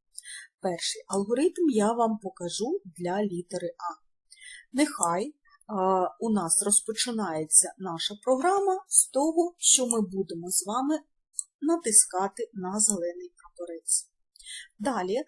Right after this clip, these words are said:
давайте ми з вами зробимо так, щоб наша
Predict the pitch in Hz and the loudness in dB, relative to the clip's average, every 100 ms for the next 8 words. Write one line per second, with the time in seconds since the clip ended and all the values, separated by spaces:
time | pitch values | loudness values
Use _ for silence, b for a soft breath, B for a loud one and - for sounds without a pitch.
0 | B B B 202 254 247 214 220 226 226 | B B B -4 0 0 0 -2 4 4
1 | 226 220 208 - 202 247 240 190 196 233 | 4 0 0 0 2 4 4 2 0 -2
2 | - 403 403 B B - - 330 320 _ | 0 0 -2 B B -4 0 2 0 _
3 | _ _ 277 285 262 202 - - 175 | _ _ 0 2 4 4 2 2 -2